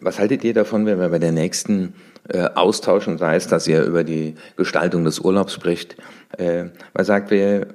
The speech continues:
wir machen mal eine Runde wertschätzende Uneinigkeit.“ Ja, ich wünsche dir einen wunderschönen Tag, ein wunderschönes Jahr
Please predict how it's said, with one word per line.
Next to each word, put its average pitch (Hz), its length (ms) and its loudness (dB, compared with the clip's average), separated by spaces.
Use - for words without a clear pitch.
wir 95 120 -4
machen 113 240 2
mal 120 120 2
eine 104 100 4
Runde 104 380 2
wertschätzende 95 640 -4
Uneinigkeit.“ 65 1120 -6
Ja, 110 240 4
ich 120 240 0
wünsche 139 260 2
dir 117 300 0
einen 104 160 0
wunderschönen 113 480 0
Tag, 117 360 -2
ein 123 180 2
wunderschönes 123 520 2
Jahr 131 340 0